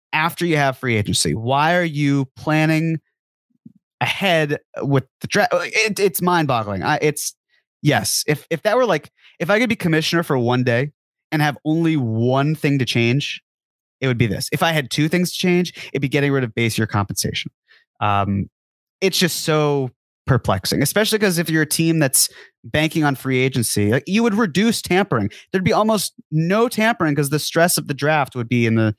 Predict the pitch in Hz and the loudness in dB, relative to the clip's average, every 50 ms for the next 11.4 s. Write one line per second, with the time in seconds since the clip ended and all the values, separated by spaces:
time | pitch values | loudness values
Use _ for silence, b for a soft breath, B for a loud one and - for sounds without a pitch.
0 | b b b b _ _ 123 110 101 113 - _ _ - - 147 151 156 - - | b b b b _ _ 0 0 0 -2 -6 _ _ -4 0 2 2 2 0 -2
1 | - - 175 170 156 151 135 123 113 113 87 - - B B B B B B _ | -2 -2 0 2 2 2 0 0 0 -2 -4 -4 -8 B B B B B B _
2 | _ - - 107 123 180 175 156 - - - 117 107 - - - - - 139 143 | _ -14 -6 -2 0 2 2 2 0 -4 -6 -4 -2 -2 -2 -2 -2 0 0 0
3 | 143 - 170 160 151 - 143 135 127 - 131 117 - _ _ _ _ _ _ - | 0 0 -2 -2 0 0 0 0 0 0 -2 -4 -6 _ _ _ _ _ _ -8
4 | - - - - b b b b _ - 180 180 170 175 175 147 170 156 143 139 | -8 -8 -8 -10 b b b b _ -2 0 2 2 0 0 0 -2 -2 -2 -2
5 | 143 156 156 160 156 - - - 147 131 - 135 131 127 120 - - 110 117 107 | 0 0 0 0 0 -2 -2 -2 -2 0 2 2 2 2 0 -2 -4 -4 0 0
6 | 117 117 104 - 113 104 - - - 92 - - - - _ _ _ _ _ _ | 0 0 0 0 -2 -2 -2 -4 -4 -4 -4 -4 -8 -14 _ _ _ _ _ _
7 | _ _ _ _ _ _ _ _ - - - 113 110 107 104 101 101 98 92 - | _ _ _ _ _ _ _ _ -10 -4 -2 0 0 2 0 0 0 -2 -2 -4
8 | - _ _ _ _ _ _ _ _ _ _ _ _ _ _ _ - - 156 165 | -8 _ _ _ _ _ _ _ _ _ _ _ _ _ _ _ -8 -2 0 2
9 | 160 156 151 143 139 139 135 127 127 - 135 139 127 - 135 131 123 117 - 113 | 2 2 2 0 0 0 -2 -4 -4 -2 -2 -2 0 0 0 0 0 0 0 0
10 | 113 113 110 104 107 104 - 107 104 101 98 98 - - - - 147 156 160 156 | 2 2 2 0 0 0 0 2 2 2 2 0 -2 -4 -6 -4 0 2 2 2
11 | 156 - - 147 135 - - - | 2 0 -2 -4 -2 -2 -4 -6